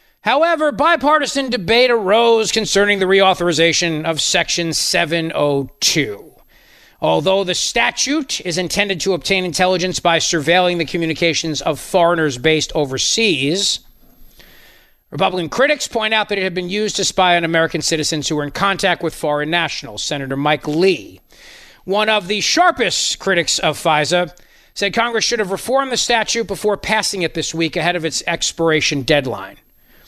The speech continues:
Senator Mike Lee and others, Rand Paul and Jeff Van Drew in our area, some others, they all came out and they said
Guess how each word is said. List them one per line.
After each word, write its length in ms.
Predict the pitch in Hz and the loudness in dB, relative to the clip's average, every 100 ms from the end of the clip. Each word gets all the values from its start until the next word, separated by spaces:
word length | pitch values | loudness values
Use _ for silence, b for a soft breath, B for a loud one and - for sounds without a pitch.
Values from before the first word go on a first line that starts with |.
| b b b b b - | b b b b b -6
Senator 280 | - 202 190 | -2 0 2
Mike 200 | 185 190 | 0 0
Lee 200 | 208 202 | 0 0
and 100 | 185 | 2
others, 340 | 202 208 170 | 2 2 0
Rand 320 | 160 196 196 | 2 2 0
Paul 460 | - 196 196 196 196 | 2 4 4 4 2
and 300 | 156 151 147 139 | 0 -4 -10 -2
Jeff 260 | 202 196 | 0 0
Van 220 | 202 185 | 0 0
Drew 280 | 170 175 190 | 0 0 2
in 60 | 180 | 2
our 160 | 170 | 4
area, 300 | 175 175 175 | 4 4 2
some 160 | 160 170 | 0 2
others, 240 | 175 165 B B B B | 2 0 B B B B
they 100 | - | 0
all 160 | 196 240 | 2 2
came 180 | 240 220 | 0 0
out 140 | 208 | 0
and 100 | 196 | 0
they 80 | 190 | -2
said 360 | 165 196 180 | 0 0 -2